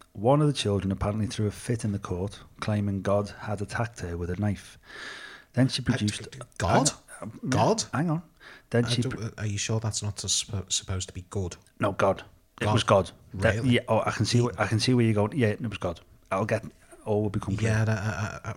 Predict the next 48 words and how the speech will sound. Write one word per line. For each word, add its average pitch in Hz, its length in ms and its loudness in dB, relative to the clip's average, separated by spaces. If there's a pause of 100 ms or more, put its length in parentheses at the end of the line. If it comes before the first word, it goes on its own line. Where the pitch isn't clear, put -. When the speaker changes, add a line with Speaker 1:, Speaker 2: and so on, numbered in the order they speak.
(120)
Speaker 2:
even 107 260 -8
when 107 140 -4
I - 20 -2
was 98 140 -4
reading 95 320 -4
this 95 240 -4
last 92 240 -8
night, 92 220 -6
I - 20 -4
was 95 100 -4
Speaker 1:
Yeah. 92 60 -2
Speaker 2:
like, 87 160 -8
"Hang 98 160 -12
on 104 100 -8
a 98 40 -10
minute, 87 240 -10
is - 60 -12
Speaker 1:
Yeah, 95 100 -2
Speaker 2:
God 90 240 -6
Speaker 1:
no. 98 60 -4
Speaker 2:
that 95 120 -10
right?" 98 340 -6
Speaker 1:
No, - 140 -8 (160)
it 95 100 -8
was 104 120 -12
definitely 98 300 -6
God. 87 220 -6 (200)
It - 80 -18
was - 100 -2
claimed 104 300 0
Speaker 2:
Okay. 123 80 4
Speaker 1:
God 113 180 6 (220)
had 104 240 -2
attacked - 340 -6
her 101 60 -4
with 95 100 -2
a 95 40 -2
knife, 92 380 -4 (640)
and 95 140 -4
she 117 100 2
even 113 160 4
produced 101 380 2
half 101 520 0
of 95 80 -2
a 92 40 -2
broken 90 460 -4
knife. 98 360 -4 (760)
Um, 90 540 -4